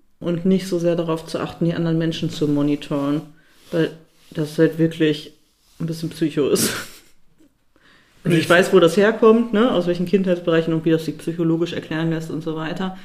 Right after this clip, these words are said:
Speaker 1: Aber es ist halt saumäßig anstrengend für mich. Ich bin halt nie bei mir, sondern immer bei, wenn ich mit drei Leuten am Tisch sitze, bin ich die ganze Zeit nur dabei, die drei Leute abzuchecken, wie die gerade wohl drauf sind.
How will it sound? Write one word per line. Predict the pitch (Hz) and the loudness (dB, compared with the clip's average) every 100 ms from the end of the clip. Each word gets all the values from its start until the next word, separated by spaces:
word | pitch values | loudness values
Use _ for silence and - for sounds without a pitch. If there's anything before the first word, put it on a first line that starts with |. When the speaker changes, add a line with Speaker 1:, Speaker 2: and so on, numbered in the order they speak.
| - - | -20 -10
Speaker 1:
Aber | 147 156 | -4 -2
es | 151 | -2
ist | 156 | -2
halt | 165 147 | -2 0
saumäßig | 156 175 170 160 165 165 | 2 2 2 0 -2 -4
anstrengend | 185 - - 151 147 | -4 -6 -4 -4 -2
für | 151 | 0
mich. | 147 143 | 2 0
Ich | 147 - | -4 -6
bin | 151 | -4
halt | 156 151 | -4 0
nie | 175 185 | 2 4
bei | 165 | 4
mir, | 170 196 | 4 2
sondern | 180 165 156 | 2 0 0
immer | - 180 175 | 0 -2 0
bei, | 156 156 156 - - _ _ _ _ _ _ _ _ _ - | 2 2 0 -6 -20 _ _ _ _ _ _ _ _ _ 2
wenn | 180 | 4
ich | 185 190 | 4 2
mit | 180 170 | 0 2
drei | 175 214 | 4 6
Leuten | 208 214 214 | 4 4 2
am | 170 | 0
Tisch | 247 247 254 | 2 0 -2
sitze, | 247 - 262 277 277 - - | -6 0 4 4 2 -12 -6
bin | 196 190 | -2 0
ich | 190 | -2
die | 180 | 0
ganze | 175 185 190 | 0 0 -4
Zeit | - 190 190 | -2 0 2
nur | 202 | 2
dabei, | 196 180 170 | 2 0 0
die | 175 | 0
drei | - 165 | 0 2
Leute | 170 170 170 | 4 2 0
abzuchecken, | - - - 165 - 165 170 165 160 | -6 -10 -8 -6 -4 -4 -2 -2 -2
wie | 160 160 | -2 -2
die | 160 | -6
gerade | 160 156 147 | -6 -4 -2
wohl | 139 143 | 0 -2
drauf | 139 131 - | -2 -4 -6
sind. | 165 175 | -6 -8